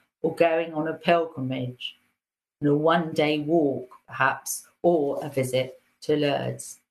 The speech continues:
So if we come from God and we go back to him, there must be a purpose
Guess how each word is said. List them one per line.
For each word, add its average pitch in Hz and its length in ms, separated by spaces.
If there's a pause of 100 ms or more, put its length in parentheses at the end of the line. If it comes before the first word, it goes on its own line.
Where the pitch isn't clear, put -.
(1700)
So 190 420
if 247 200
we 277 140
come 208 320
from 143 240
God 127 440 (300)
and 143 120
we 147 80
go 151 260
back 170 380
to - 100
him, 127 440 (400)
there 160 200
must 214 440
be 135 380 (300)
a 165 80
purpose - 960